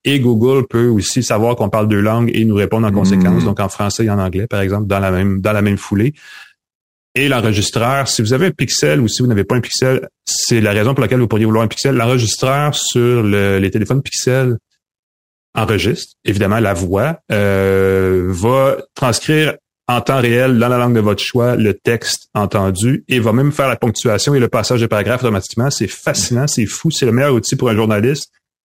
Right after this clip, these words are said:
Speaker 1: Et probablement, si j'étais un étudiant, je serais de, de, du même, du même avis.
Speaker 2: <laughs>
Speaker 1: Il est amélioré cette fois-ci justement pour tenir compte d'un paquet d'autres affaires et il est, euh,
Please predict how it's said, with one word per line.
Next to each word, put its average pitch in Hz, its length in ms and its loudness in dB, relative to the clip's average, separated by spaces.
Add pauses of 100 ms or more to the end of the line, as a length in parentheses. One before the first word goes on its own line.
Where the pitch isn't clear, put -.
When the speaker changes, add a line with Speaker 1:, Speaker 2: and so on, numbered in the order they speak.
(160)
Speaker 1:
Et 113 220 -2
probablement, 123 340 0
si - 160 -4
j'étais 104 160 0
un 117 40 2
étudiant, 113 340 0
je - 80 -4
serais 107 140 0
de, 104 180 0
de, 101 140 0
du 95 120 -2
même, 113 300 0
du 107 100 -2
même 113 160 2
avis. 110 300 0 (340)
Speaker 2:
<laughs> 110 140 2
Speaker 1:
Il 113 100 2
est 120 140 4
amélioré 123 480 2
cette 127 160 -2
fois-ci 110 280 -2
justement 110 360 0
pour 98 160 -6
tenir 104 260 0
compte 117 180 0
d'un 101 120 0
paquet 110 200 -2
d'autres 107 200 0
affaires 135 340 -2
et 123 100 0
il 107 220 2
est, 123 260 0
euh, 104 240 0